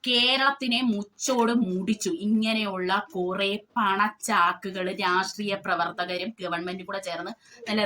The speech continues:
റെഡിയാക്കി വെച്ചിട്ടുണ്ട്. ഇനി ഒന്നുമില്ല കേരളം നാറാൻ. ആ രീതിയിലാണ് കേരളം നാറിയിരിക്കുന്നത്, ഇന്ത്യയിലും പുറത്തും. അതെ, ഇന്ത്യയിലെന്ന് ഞാൻ പറയാൻ കാരണം,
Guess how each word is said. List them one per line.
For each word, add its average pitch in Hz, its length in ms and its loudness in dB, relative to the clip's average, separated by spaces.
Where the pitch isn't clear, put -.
റെഡിയാക്കി 202 720 2
വെച്ചിട്ടുണ്ട്. 196 440 -2
ഇനി 247 180 2
ഒന്നുമില്ല 240 760 0
കേരളം 202 380 2
നാറാൻ. 170 400 2
ആ 226 260 4
രീതിയിലാണ് 214 800 -2
കേരളം 208 540 2
നാറിയിരിക്കുന്നത്, 185 880 0
ഇന്ത്യയിലും 226 760 0
പുറത്തും. 170 460 -6
അതെ, 190 180 -2
ഇന്ത്യയിലെന്ന് 226 400 0
ഞാൻ 269 140 2
പറയാൻ 262 260 2
കാരണം, 240 260 2